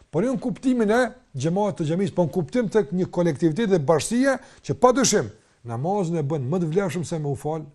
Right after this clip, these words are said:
se më u fal vet. Ë, po, kjo është e pyetja nuk patjetër,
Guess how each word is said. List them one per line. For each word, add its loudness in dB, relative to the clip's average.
se -12
më -8
u -12
fal -8
vet. -14
Ë, -10
po, -4
kjo 0
është -4
e -12
pyetja -4
nuk -6
patjetër, -6